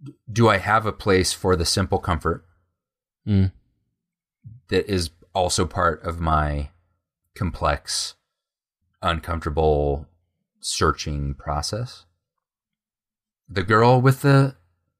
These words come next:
Speaker 1: with the raggedy bunny at Walgreens getting her vaccine
Speaker 2: Hmm.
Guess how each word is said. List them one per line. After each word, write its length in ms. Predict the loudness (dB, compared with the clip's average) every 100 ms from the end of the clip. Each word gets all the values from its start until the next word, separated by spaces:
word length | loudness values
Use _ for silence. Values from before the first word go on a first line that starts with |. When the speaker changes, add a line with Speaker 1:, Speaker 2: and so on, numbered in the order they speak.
| _ _
Speaker 1:
with 260 | -6 -4
the 420 | 2 4 4 2 -6 _ _ _ _ _
raggedy 440 | -2 0 0 2 2
bunny 440 | 4 4 4 0 -6 _ _ _
at 100 | -4
Walgreens 680 | 2 2 2 -2 -4 -8 -10
getting 240 | -4 -2 0
her 180 | -2
vaccine 540 | 0 -2 -2 -6 -8 -10 _ _ _ _ _ _ _ _
Speaker 2:
Hmm. 60 | -2